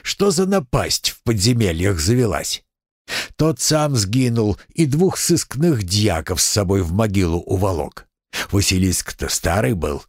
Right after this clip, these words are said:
матерый, чуть ли не древних богов еще помнил. В конце концов, Петровский этот с ним сошелся в драке, да его вместе с собой громовым зельем и подорвал. Смелый был человек,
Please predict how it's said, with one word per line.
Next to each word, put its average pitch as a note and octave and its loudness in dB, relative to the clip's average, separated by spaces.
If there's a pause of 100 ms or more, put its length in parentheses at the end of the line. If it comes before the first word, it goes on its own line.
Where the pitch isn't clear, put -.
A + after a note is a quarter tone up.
матерый, G#2 0 (300)
чуть E3+ 0
ли D#3 4
не D#3 2
древних C3+ 2
богов A#2 0
еще C3+ 0
помнил. D2 -4 (420)
В - -12
конце G2+ 0
концов, F#2+ 0
Петровский A2 0
этот G2+ -2
с - -4
ним A#2 0
сошелся A#2 0
в G2+ -4
драке, A2+ 0 (260)
да G#2+ 2
его C#3+ 2 (100)
вместе C#3 0
с B2 0
собой C#3+ 2
громовым C#3 0
зельем C3+ 2 (120)
и D3+ 4
подорвал. E2+ -2 (640)
Смелый D#3+ 2
был F2+ 0
человек, D2 -4